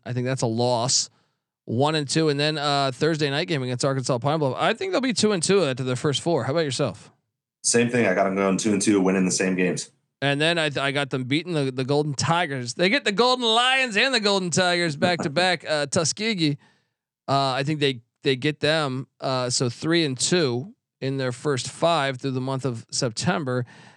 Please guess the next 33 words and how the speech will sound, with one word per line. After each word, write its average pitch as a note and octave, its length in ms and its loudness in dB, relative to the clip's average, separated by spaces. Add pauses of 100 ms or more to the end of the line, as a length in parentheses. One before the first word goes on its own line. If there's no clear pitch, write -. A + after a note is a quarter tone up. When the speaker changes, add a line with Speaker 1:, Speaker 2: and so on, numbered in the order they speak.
(160)
Speaker 1:
And D#3 140 2
then F3 140 2
you E3 60 0
got D3+ 160 2
the D3+ 80 -2
Gulf C#3 260 0
Coast. C#3 340 0
Oh, A3+ 260 4
Gulf G#3+ 280 2
Coast B3+ 300 2
Guru, C4+ 240 4
you're C4+ 160 4
gonna C4+ 100 2
be B3 80 2
going A#3+ 260 4
to B3+ 60 2
the A#3 80 2
Speaker 2:
<laughs> - 0 -
There - 80 2
we - 40 4
Speaker 1:
Gulf B3 180 4
Speaker 2:
go. - 100 4
Speaker 1:
Coast C4 320 2
Challenge, C4 580 2
Speaker 2:
<laughs> - 520 -8
Speaker 1:
uh, F#3+ 300 4
as F#3 100 0
they G3+ 100 4
Speaker 2:
Yeah. G#3 60 2
Speaker 1:
take G3+ 260 2
on G3 200 2
Jackson F#3+ 420 0
State. G3 540 0